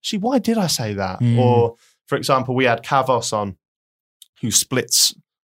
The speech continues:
Speaker 1: opinion like no other in the YouTube community. And you leave and you think, "Hmm, I probably should have said this. I probably didn't say that. Did I agree to the wrong thing?" Are
Speaker 2: Yeah.
Speaker 1: people,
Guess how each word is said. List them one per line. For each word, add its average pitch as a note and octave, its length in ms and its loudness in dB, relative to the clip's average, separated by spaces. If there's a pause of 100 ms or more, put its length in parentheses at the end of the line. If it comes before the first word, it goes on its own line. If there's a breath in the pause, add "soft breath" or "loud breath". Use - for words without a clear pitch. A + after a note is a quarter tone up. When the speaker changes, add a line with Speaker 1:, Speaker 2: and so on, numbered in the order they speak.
(120)
Speaker 1:
opinion A2+ 520 -2
like G2 200 -2
no A#2 300 2
other G2+ 280 2
in F#2+ 100 0
the G2 140 0
YouTube F#2+ 240 -8
community. G2 560 -8 (420 loud breath)
And A#2 320 -4 (600)
you B2+ 160 -6
leave C3+ 560 -4 (160)
and C3+ 80 -10
you B2+ 100 -6
think, C3 360 -10 (180)
"Hmm, C#3 440 -4 (600)
I - 40 -4
probably B2+ 240 4
should A#2+ 140 0
have A#2+ 80 -2
said A#2+ 200 -2
this. C3+ 260 2
I - 60 -6
probably B2+ 180 2
didn't B2+ 220 -2
say A#2+ 240 2
that. B2+ 340 2
Did C3+ 140 0
I B2+ 100 6
agree B2+ 360 -2
to B2 100 -6
the A2+ 100 -4
wrong B2 300 -2
thing?" B2 340 0
Are G#2 80 0
Speaker 2:
Yeah. G2+ 80 0
Speaker 1:
people, A#2+ 400 -2